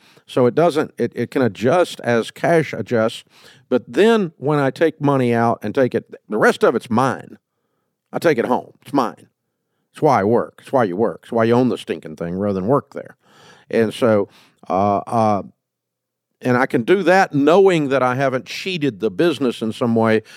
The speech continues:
because I put into the budget the systems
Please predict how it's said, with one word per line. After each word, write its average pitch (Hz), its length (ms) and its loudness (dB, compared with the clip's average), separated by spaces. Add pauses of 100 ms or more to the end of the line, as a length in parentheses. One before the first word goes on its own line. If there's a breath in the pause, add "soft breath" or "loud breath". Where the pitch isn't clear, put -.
(180 loud breath)
because 123 320 -2
I 113 120 2
put - 480 0
into 160 360 -2
the 113 140 0
budget 120 500 0 (400 soft breath)
the 113 120 -2
systems 107 840 -2